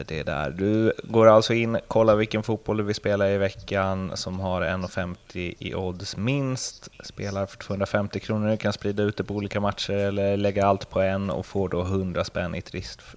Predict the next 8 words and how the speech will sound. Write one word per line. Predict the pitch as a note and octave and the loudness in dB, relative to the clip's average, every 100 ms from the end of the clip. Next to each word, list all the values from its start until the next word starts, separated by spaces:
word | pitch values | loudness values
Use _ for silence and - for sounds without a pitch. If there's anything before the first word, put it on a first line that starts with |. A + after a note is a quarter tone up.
| - | -12
riskfritt | G#2 G2+ - - - - - - A2+ - - | -6 -6 -6 -8 -12 -14 -8 -2 -2 -4 -8
spel | - - C3 G2+ F#2 | -6 2 6 6 6
att | - - | 4 4
använda | G#2 G2+ G2 F#2 F2+ | 4 2 -2 -2 -4
på | - F#2+ | -6 -8
fotboll | - F#2+ - - F2 - | -8 -8 -6 -4 -4 -4
under | G#2 G#2 F#2 - - | -4 -4 -6 -8 -10
samma | - - - - - | -12 -12 -12 -10 -12